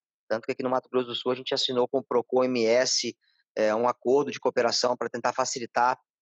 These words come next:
é, essa negociação, apesar de que já tinha muito turista já querendo cancelar, cancelando.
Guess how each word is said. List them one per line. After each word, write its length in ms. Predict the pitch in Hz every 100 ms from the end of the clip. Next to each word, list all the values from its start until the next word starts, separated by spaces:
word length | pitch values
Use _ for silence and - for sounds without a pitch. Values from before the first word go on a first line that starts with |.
| _ _ -
é, 520 | 107 110 110 110 107
essa 300 | 110 - 120
negociação, 1080 | 110 120 123 123 120 - 135 165 160 147 127 - _ _ _ -
apesar 180 | 123
de 80 | 135
que 120 | -
já 80 | 147
tinha 180 | 143 143
muito 160 | 151 -
turista 260 | 143 139
já 120 | 135
querendo 220 | 135 131 131
cancelar, 680 | 135 127 120 123 156 143
cancelando. 960 | - 131 143 117 120 151 156 143 127 127